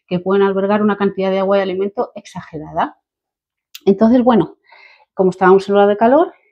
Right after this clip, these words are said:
hemos guardado a, aquí a nuestra amiga Globo para que no sufra las consecuencias, la hemos guardado en enfermería. Os recomendamos que si tenéis, eh, estas palomas,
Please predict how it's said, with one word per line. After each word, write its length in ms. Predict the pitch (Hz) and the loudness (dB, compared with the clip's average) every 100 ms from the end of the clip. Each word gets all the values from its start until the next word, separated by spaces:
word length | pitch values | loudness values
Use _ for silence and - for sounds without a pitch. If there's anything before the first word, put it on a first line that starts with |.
| - | -4
hemos 240 | 196 202 | -2 -2
guardado 600 | 202 196 208 240 311 381 _ _ _ _ _ _ _ _ - | 0 0 2 0 -2 -6 _ _ _ _ _ _ _ _ -6
a, 600 | 175 160 147 143 143 135 _ _ _ | -2 -2 -2 -6 -10 -16 _ _ _
aquí 240 | 160 - 170 | -16 -6 -2
a 60 | |
nuestra 260 | 180 - 185 | -2 -2 2
amiga 300 | 185 185 190 | 2 4 2
Globo 400 | 214 240 311 381 - _ _ | 2 0 0 -6 -14 _ _
para 240 | 247 247 | -2 0
que 80 | 262 | 0
no 340 | 233 254 320 - _ _ | 0 2 0 -4 _ _
sufra 340 | - 214 240 | -8 -4 2
las 140 | 240 240 | 2 2
consecuencias, 480 | 233 208 208 220 | -6 -6 -6 -4
la 80 | 226 | -2
hemos 120 | 220 | 0
guardado 280 | 226 214 220 | 0 0 0
en 80 | 262 | -2
enfermería. 500 | 254 165 156 190 196 | -2 -4 -2 0 -2
Os 60 | 170 | -2
recomendamos 580 | 147 147 147 156 190 | -10 -8 -4 -2 -2
que 100 | 190 | -4
si 140 | 208 - | -12 -8
tenéis, 480 | 196 226 226 - _ _ _ _ | -4 -2 -4 -8 _ _ _ _
eh, 180 | - 185 185 | -2 0 0
estas 280 | 185 185 | -4 -8
palomas, 640 | - 190 240 254 139 135 | 0 2 4 2 0 -6